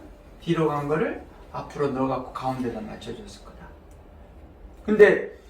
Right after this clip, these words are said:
그러면 얘를 그냥 맞추면 돼요? 그러면 리코일이 되니까 우리가 발목을 조절을 했어요.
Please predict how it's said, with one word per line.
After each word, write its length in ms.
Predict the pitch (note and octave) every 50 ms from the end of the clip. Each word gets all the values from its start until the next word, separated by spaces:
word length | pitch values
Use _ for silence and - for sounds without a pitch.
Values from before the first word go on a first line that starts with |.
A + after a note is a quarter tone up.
| - - -
그러면 500 | A#3 A#3+ B3+ B3 G#3 F3+ - - - - -
얘를 340 | F3+ A#3+ C4+ C4+ C4 B3 -
그냥 300 | - A3+ A#3 C4 B3+ A3+
맞추면 480 | G3 G3 G3 G3 - B3 A#3+ A3+ F#3 F3+
돼요? 420 | F3+ F3+ G3 A3 B3+ B3+ - - - - - - - -
그러면 380 | A3+ A#3 A3 G#3 G3 - - - - - - - - - - - - - - - - -
리코일이 500 | F#3 B3 C4 - C4+ C#4+ C#4 A#3+ A3+ F#3+
되니까 600 | E3+ F3 E3+ E3 F3 E3+ - D3+ - - - - - - - - - - - - - - - - - - - - - - -
우리가 260 | E3+ F3+ F3 E3+ -
발목을 440 | - - F3 F3 F#3 F#3 F3 E3+ D#3
조절을 500 | D3 C#3+ C3+ B2 C3+ C3 B2 A2+ G#2 G#2 G#2
했어요. 360 | G2+ - - - F#2 F2